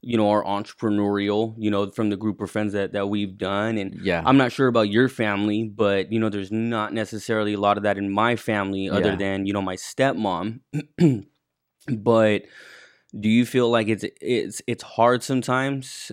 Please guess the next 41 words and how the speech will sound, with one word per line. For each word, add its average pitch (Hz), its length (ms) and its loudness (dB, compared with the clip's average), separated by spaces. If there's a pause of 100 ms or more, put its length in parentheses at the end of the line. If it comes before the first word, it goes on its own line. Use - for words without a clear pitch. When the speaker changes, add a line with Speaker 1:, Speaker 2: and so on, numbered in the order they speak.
Speaker 1:
Um, 98 800 -4 (680)
or, 113 320 4
or 104 480 2
does 98 260 -2
your 98 140 -4
parents, 104 800 -4
or 110 140 2
does 107 220 2
your 104 80 2
family, 120 440 2
I 98 60 2
should 98 180 -10
say, 101 320 -2
are 98 160 0
they, 98 80 -6
do - 240 -6
they 113 100 2
do 113 160 2
a 104 60 0
good 98 160 0
job 101 260 4
of, 92 160 0
of - 180 -8
supporting 98 800 -6
you? - 280 -16 (180)
You 110 140 2
know, 113 60 4
Speaker 2:
Oh, 123 60 10
Speaker 1:
even 120 180 8
from - 40 0
Speaker 2:
hell 117 180 6
Speaker 1:
the 110 140 8
Speaker 2:
yeah. 87 220 4
Speaker 1:
beginning. 87 220 -4 (140)
Speaker 2:
No, 120 300 8
dude, 101 260 2
they, 110 260 6
they've 104 280 4
always 101 400 6
had, 90 340 0 (180)
like, 87 280 -8